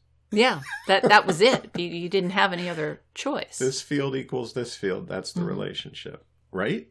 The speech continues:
Speaker 1: Uh, yeah, the best I can remember. I can picture that dialogue box in my head where you had to select from each side.
Speaker 2: And so on the discussion groups, there were people who were very upset that that list was gone. And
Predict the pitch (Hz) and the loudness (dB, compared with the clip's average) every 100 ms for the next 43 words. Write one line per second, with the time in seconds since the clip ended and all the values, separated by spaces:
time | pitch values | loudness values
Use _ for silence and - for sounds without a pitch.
0 | - - 170 202 214 - 175 202 247 _ | -16 -12 -12 -12 -14 -14 -12 -12 -12 _
1 | _ _ 165 160 285 - 196 185 185 190 | _ _ -12 -8 -10 -10 -10 -12 -10 -8
2 | 190 185 214 185 151 156 _ _ _ _ | -6 -4 -4 -4 -8 -10 _ _ _ _
3 | 165 175 170 - 226 - 190 170 - _ | -12 -8 -8 -2 -2 0 -2 -2 -6 _
4 | _ _ - 156 208 175 143 147 156 151 | _ _ 0 0 2 0 -2 -2 -4 -6
5 | - 160 156 156 147 190 180 139 139 139 | -8 -8 -6 -8 -6 -6 -6 -8 -8 -8
6 | 151 156 151 - 156 165 - - _ _ | -6 -8 -8 -12 -8 -8 -8 -12 _ _
7 | _ - 165 165 156 - 185 170 135 - | _ -8 -6 -6 -4 -6 -4 -4 -4 -8
8 | - _ _ _ _ 117 110 107 127 104 | -16 _ _ _ _ -2 -2 -2 0 0
9 | 98 107 107 110 92 101 - 143 131 113 | 0 -4 -4 -2 -4 -6 -6 -4 -4 -6
10 | - 110 98 104 117 - 113 92 90 78 | -6 -6 -4 -4 -6 -6 -6 -4 -6 -2
11 | 95 143 135 - 143 - 90 104 - 95 | 0 0 -2 -4 -4 -4 -8 -6 -6 -4
12 | 113 - - 80 80 78 71 104 - _ | -4 -4 -10 -10 -8 -8 -10 -14 -18 _
13 | _ _ _ 113 101 87 82 | _ _ _ -6 -4 -4 -8